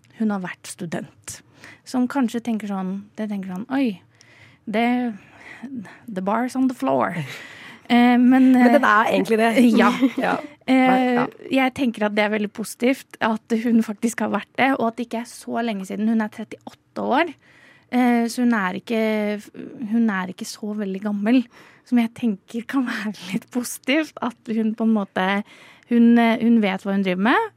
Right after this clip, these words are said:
Speaker 1: eh, sånn sett både at hun har vært minister før, men også at hun, hun har jo i hvert fall studert i fem år. Eh, så hun har stått
Speaker 2: Ja, det er ikke lite,
Speaker 1: Nei,
Speaker 2: egentlig.
Speaker 1: hun
Speaker 2: Ja.
Speaker 1: har stått i de krisene som mange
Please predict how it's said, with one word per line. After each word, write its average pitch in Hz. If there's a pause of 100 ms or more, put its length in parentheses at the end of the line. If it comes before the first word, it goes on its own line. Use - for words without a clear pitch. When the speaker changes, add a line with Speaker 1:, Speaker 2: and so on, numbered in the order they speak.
(100)
Speaker 1:
eh, 226
sånn 196
sett 226
både 190
at -
hun 214
har 190
vært -
minister 190
før, 247
men 208
også -
at -
hun, 185 (500)
hun 240
har 233
jo 233
i -
hvert -
fall 202
studert 196
i 220
fem 226
år. 220 (540)
Eh, 208 (100)
så -
hun 220
har 208
stått -
Speaker 2:
Ja, 180
det 160
er -
ikke -
lite, 175 (160)
Speaker 1:
Nei, 226
Speaker 2:
egentlig. 208 (260)
Speaker 1:
hun 240
Speaker 2:
Ja. -
Speaker 1:
har 226
stått - (100)
i 190
de 202 (720)
krisene 208
som 190
mange 180